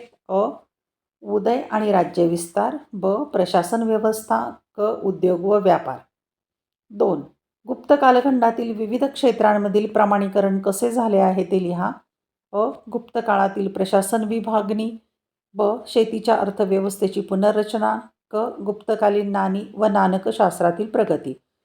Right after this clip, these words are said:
हे दोन प्रश्न आहेत, त्यापैकी एकच प्रश्न लिहायचा आहे, त्याला पाच गुण निर्धारित केलेले आहेत.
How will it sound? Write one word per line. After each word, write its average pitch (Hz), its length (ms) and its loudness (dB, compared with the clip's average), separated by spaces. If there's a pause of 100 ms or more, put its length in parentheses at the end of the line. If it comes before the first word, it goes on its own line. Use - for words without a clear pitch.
(220)
हे 220 60 -8
दोन 226 320 2
प्रश्न 262 360 -6
आहेत, 208 280 -2
त्यापैकी 202 380 0
एकच 214 440 2
प्रश्न 247 300 -2
लिहायचा 196 480 0
आहे, 208 120 2
त्याला 202 180 0
पाच 175 420 -4
गुण 190 240 -2
निर्धारित 165 460 -2 (140)
केलेले 165 420 -2 (460)
आहेत. 190 260 -8